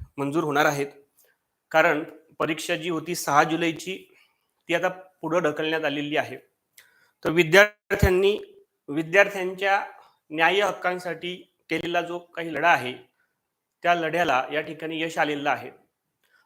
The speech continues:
महाट्रान्सको परीक्षा पुढे ढकलण्याच्या संदर्भात अधिकृत प्रसिद्धीपत्रक हे महाट्रान्सकोच्या वेबसाईटवर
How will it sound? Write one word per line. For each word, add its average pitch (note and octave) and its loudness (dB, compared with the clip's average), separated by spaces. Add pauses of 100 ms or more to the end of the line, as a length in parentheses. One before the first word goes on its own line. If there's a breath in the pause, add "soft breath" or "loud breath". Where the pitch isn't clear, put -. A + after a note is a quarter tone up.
महाट्रान्सको F3 4
परीक्षा F3 -2 (300)
पुढे E3+ 2
ढकलण्याच्या F3 -2
संदर्भात D#3+ -6 (560)
अधिकृत E3+ -2 (1120)
प्रसिद्धीपत्रक F#3 -2
हे F3+ -4
महाट्रान्सकोच्या D#3+ -4
वेबसाईटवर D3 -6